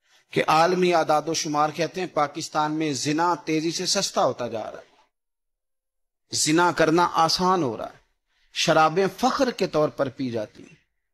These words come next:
वो कहते हैं, "जी ये चौधरियों की शादी है, वडेरों की शादी है,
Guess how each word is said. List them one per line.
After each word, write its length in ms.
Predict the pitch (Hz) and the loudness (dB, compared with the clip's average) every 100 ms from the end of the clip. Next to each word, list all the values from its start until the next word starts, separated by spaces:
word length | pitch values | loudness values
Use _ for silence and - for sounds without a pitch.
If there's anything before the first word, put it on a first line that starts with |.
| _ _ _ _ _ 131 | _ _ _ _ _ -6
वो 60 | |
कहते 260 | 123 143 139 | -2 0 2
हैं, 80 | 147 | 2
"जी 80 | 165 | 2
ये 140 | 156 | 0
चौधरियों 480 | - 180 175 165 139 | 2 0 0 0 -2
की 120 | - | -2
शादी 380 | 117 107 107 113 | -2 -2 0 -2
है, 80 | 107 | 0
वडेरों 440 | 120 139 143 156 | 0 2 2 0
की 140 | 139 | -2
शादी 420 | 127 117 101 113 | -6 -4 -6 -10
है, 120 | 104 | -14